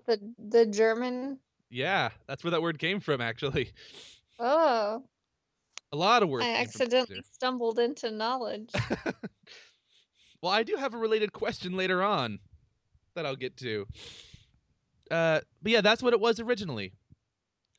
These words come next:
Speaker 2: Like, uh, I think there was a Z at one point. They dropped it off and used a G instead.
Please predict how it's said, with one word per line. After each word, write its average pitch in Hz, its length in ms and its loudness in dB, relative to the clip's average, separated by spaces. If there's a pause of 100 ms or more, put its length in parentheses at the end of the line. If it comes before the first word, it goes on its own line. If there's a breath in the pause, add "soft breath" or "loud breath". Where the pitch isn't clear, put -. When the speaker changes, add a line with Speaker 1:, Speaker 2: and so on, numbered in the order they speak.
(480 soft breath)
Speaker 2:
Like, 185 260 -8
uh, 185 180 -4 (300)
I 202 80 -4
think 262 180 -10
there 240 120 0
was 226 120 4
a 220 100 -2
Z 208 300 -2
at 214 100 4
one 233 200 0
point. 143 280 -4 (260 soft breath)
They 156 120 4
dropped 165 420 2
it 190 100 2
off 120 420 0 (200)
and 151 140 -2
used 156 240 2
a 147 40 0
G 143 320 0
instead. 110 520 0